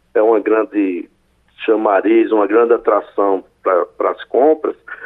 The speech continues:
E as festas juninas têm um poder enorme. O, o nordestino e principalmente o pernambucano adora São João e como tem muita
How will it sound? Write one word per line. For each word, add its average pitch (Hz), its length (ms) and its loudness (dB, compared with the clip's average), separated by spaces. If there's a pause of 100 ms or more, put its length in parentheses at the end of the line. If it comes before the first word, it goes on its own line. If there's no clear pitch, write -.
(520)
E 185 200 2
as 208 200 0
festas 175 380 2
juninas 151 640 2
têm 160 120 0
um 160 80 -6
poder 147 440 0
enorme. 110 560 0
O, 113 60 0
o 117 680 -6
nordestino 131 880 0
e 120 40 -2
principalmente 113 640 -2
o - 20 -8
pernambucano 110 800 -2
adora 139 520 2
São 107 180 -2
João 120 400 0 (840)
e 117 340 -2
como - 300 0
tem - 240 -2
muita 135 480 -2